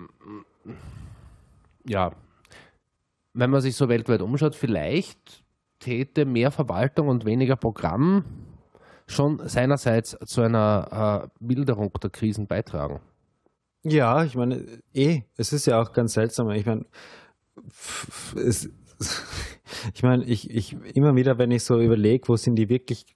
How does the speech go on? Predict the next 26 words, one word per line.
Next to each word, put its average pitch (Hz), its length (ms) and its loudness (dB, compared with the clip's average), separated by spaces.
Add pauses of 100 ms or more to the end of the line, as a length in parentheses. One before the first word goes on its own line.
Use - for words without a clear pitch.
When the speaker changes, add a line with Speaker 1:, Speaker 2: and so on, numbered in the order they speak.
(140)
Speaker 2:
guten 127 300 0
Ideen 107 380 2
in 123 80 2
letzter 117 320 0
Zeit 117 300 0
hergekommen, 113 760 2
so 117 200 2
die, 113 220 0
die 107 140 0
Weltpolitik 107 540 0
beeinflussen, 117 720 0
da 110 120 4
fallen 95 280 -2
dann 101 140 0
so 98 140 -4
Sachen, 101 420 -2
so, 104 160 -2
so 98 240 -4
Organisationen 98 680 0
auf 101 240 -2
wie 98 60 0
die - 120 0
O 95 140 0
E - 60 0
Z - 260 -6
E 101 380 4